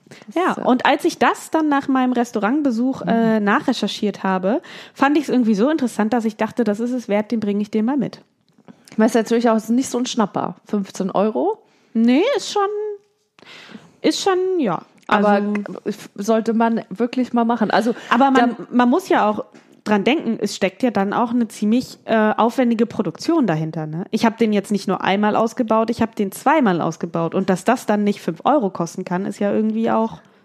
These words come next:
Speaker 2: logisch, ne?
Speaker 1: Ja, total. Und im Endeffekt muss man auch sagen, würden wir jetzt hier um die Ecke in jede günstige Kneipe gehen und den Hauswein bestellen für, äh, vier Euro, dann bist du halt auch schnell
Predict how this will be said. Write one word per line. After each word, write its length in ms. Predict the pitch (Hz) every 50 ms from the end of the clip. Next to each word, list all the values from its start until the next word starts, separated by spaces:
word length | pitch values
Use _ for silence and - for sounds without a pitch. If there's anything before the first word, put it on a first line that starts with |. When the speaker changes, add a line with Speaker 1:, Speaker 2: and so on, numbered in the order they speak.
| _ _ -
Speaker 2:
logisch, 420 | - 247 208 - - - - - -
ne? 120 | 165 180
Speaker 1:
Ja, 320 | 190 208 180 190 202 170 -
total. 560 | - 185 175 - - 160 151 160 160 165 - - _ _ - - - - - - -
Und 180 | 240 233 220
im 160 | 220 214 208 - -
Endeffekt 520 | 180 202 262 294 311 254 - 233 220 -
muss 200 | 214 220 214 -
man 100 | 196 160
auch 220 | - - 190 233
sagen, 340 | - - 208 202 208 214 185
würden 300 | 190 226 226 220 226 202
wir 160 | 196 214 208
jetzt 240 | 208 196 214 202 -
hier 280 | - 233 254 269 240 -
um 140 | 208 226 214
die 140 | 196 190
Ecke 280 | - 196 247 - 214 175
in 200 | - - 196 208
jede 320 | 190 190 214 226 240 226
günstige 500 | 202 226 240 247 240 - - 180 202 196
Kneipe 460 | - - 214 208 214 240 240 - 190 175
gehen 320 | - 170 175 185 220 240 - - - -
und 180 | - 202 202
den 200 | 202 190 202 202
Hauswein 500 | 208 196 226 285 - - - 180 185 196
bestellen 500 | 190 202 - - - 180 170 180 190 214
für, 360 | 202 - 202 190 185 190 190 190 - - - - -
äh, 540 | - - 185 185 180 170 - - 92 104
vier 400 | 170 - - - 220 196 180 -
Euro, 640 | - 180 175 190 196 196 196 214 226 254 294 320 339 - - - - -
dann 200 | - 214 214 233
bist 220 | 202 220 220 - -
du 80 | 226
halt 220 | 202 214 202 - -
auch 160 | 180 226 -
schnell 540 | - - - 196 185 175 170 170 165 165